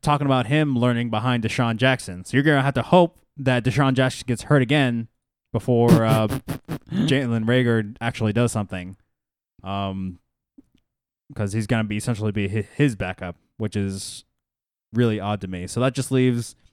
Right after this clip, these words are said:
Speaker 1: you know, Zach Ertz, Dallas Goedert,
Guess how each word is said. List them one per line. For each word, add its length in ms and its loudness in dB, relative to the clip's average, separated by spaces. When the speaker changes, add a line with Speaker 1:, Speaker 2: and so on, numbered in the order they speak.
Speaker 1:
you 80 -6
know, 80 -4
Zach 220 -4
Ertz, 440 -4
Dallas 240 -2
Goedert, 380 0